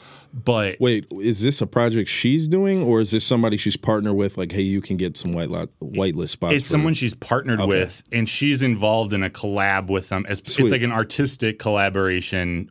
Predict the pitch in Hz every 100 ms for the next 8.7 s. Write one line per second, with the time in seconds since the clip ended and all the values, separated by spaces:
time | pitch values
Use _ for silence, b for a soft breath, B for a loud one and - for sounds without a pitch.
0 | - 104 - 107 104 - 139 127 127 117
1 | 113 113 - 104 98 101 101 98 90 92
2 | 98 - 101 82 - - 120 117 107 -
3 | 95 - - 90 87 80 85 87 90 95
4 | 85 80 - 101 120 87 73 73 104 92
5 | 90 92 117 98 92 - - 110 85 104
6 | 92 95 101 107 - 98 101 98 92 -
7 | - 117 117 101 95 101 104 95 - -
8 | 92 82 - - 98 87